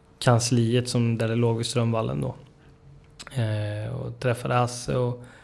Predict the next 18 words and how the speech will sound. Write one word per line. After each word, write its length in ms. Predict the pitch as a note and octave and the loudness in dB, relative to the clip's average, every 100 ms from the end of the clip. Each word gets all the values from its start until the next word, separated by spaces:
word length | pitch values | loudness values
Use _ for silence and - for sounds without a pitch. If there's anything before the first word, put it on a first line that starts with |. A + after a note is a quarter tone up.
| - - _ - | -20 -20 _ -4
tränaren 720 | C3+ B2 A#2 A#2+ B2 B2 B2 | 2 4 4 4 4 2 2
och, 440 | A#2+ A#2+ - - | 0 -2 -8 -4
eh, 680 | A#2+ A2 A2 A2 A2 A2 A#2 A#2+ A#2+ C3 C#3+ C3 | -2 0 0 -2 -2 -4 -4 -6 -6 -8 -10 -10
fick 180 | - A#2+ | -10 -4
se 220 | - B2 | 0 0
på 140 | A#2+ | 0
faciliteterna 840 | A#2+ B2+ A#2+ C3 A#2+ B2 A2+ C3 B2 | -2 -2 -2 -2 -2 -2 -2 -2 0
där 280 | B2 B2 C3+ | 0 0 -2
och 140 | C3 - - - - - | -4 -8 -20 -20 -20 -2
satt 340 | - C3+ - | 4 4 4
ner 160 | C3 B2+ | 2 4
under 200 | B2+ C3 | 4 4
en, 160 | C3 | 4
var 100 | C3+ | 6
där 180 | C#3+ C#3+ | 8 8
under 180 | C#3+ C#3+ | 8 6
en 100 | C#3+ | 8
dag. 220 | C#3 E3+ | 8 6